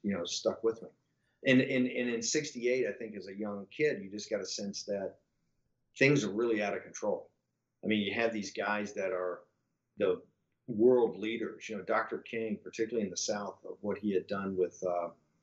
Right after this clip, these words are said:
with, uh, nonviolence. 'Cause remember, Doctor King's big thing was, uh, you had guys like Malcolm X and H, uh, Stokely Carmichael and H. Rap Brown and all these guys you would see, uh, and particularly living in a, in a, in a, you know, in a,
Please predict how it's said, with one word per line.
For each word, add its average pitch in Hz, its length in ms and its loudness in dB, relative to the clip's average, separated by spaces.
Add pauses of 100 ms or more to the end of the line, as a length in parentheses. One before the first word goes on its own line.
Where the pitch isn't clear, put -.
(240)
with, 98 340 6
uh, 95 200 0
nonviolence. 113 920 2
'Cause 101 160 -8
remember, 117 320 -2
Doctor 120 300 -6
King's 127 300 -4
big 95 240 -6
thing 92 240 -10
was, 90 280 -6
uh, 90 180 -4 (320)
you 110 140 8
had 104 120 4
guys 104 280 -2
like 92 160 -4
Malcolm 101 400 -4
X 107 300 -4
and 85 200 -10
H, 110 440 0
uh, 92 220 -2
Stokely 117 440 0
Carmichael 107 800 0
and - 80 -14 (120)
H. 110 240 -2
Rap 101 280 0
Brown 104 360 -2
and - 120 -10 (300)
all 117 140 6
these 110 180 4
guys 107 300 -2
you 107 60 -6
would 101 140 -8
see, 104 420 -2 (480)
uh, 101 220 2
and 104 80 0
particularly 120 440 0
living 107 220 -2
in 95 180 -2
a, 92 200 -8
in 95 60 -6
a, 92 260 -8
in 92 120 -4
a, 90 220 -6
you 104 80 2
know, 90 160 0
in 95 100 -4
a, 85 120 -4